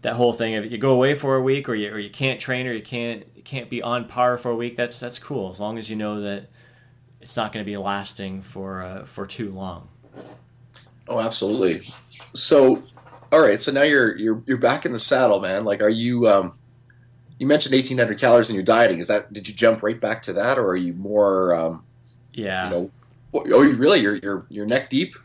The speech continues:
Speaker 2: balls <laughs> deep?
Speaker 1: Yeah,
Speaker 2: Like, what
Speaker 1: yeah,
Speaker 2: do you
Speaker 1: definitely. I, I needed it, man. Like, I, I was really feeling like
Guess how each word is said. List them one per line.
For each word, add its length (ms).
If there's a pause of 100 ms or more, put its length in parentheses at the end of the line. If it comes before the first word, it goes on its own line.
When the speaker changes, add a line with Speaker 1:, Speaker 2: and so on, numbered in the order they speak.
Speaker 2:
balls 260
<laughs> 120
deep? 220 (280)
Speaker 1:
Yeah, 320
Speaker 2:
Like, 140
what 80
Speaker 1:
yeah, 240
Speaker 2:
do 60
you 60
Speaker 1:
definitely. 580
I, 320
I 20
needed 380
it, 160
man. 240
Like, 160
I, 260 (720)
I 100
was 160
really 200
feeling 300
like 260